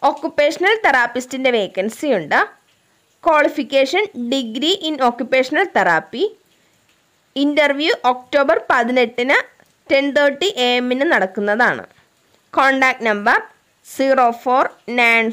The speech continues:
ഫൈവ് ടു ത്രീ സെവൻ വൺ ഫോർ എയ്റ്റ് സിക്സ്.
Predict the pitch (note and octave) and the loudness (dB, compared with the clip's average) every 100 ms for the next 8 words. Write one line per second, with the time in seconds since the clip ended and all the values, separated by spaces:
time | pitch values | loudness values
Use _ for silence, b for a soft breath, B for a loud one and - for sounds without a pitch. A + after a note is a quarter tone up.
0 | A3+ A3+ A#3 D#4+ - _ - C4 B3 A#3 | -2 0 2 0 -6 _ -10 -4 -4 -6
1 | - B3 C#4 G4+ - - D4 A#3+ A#3+ A#3 | -8 -6 -4 -6 -10 -6 0 2 2 0
2 | A3+ A3+ G4 - _ _ - B3 A#3+ B3 | 0 0 0 -6 _ _ -2 2 4 4
3 | A#3+ A#3+ F4 - - - F3 - - | 2 0 -4 -8 -20 -10 -10 -10 -16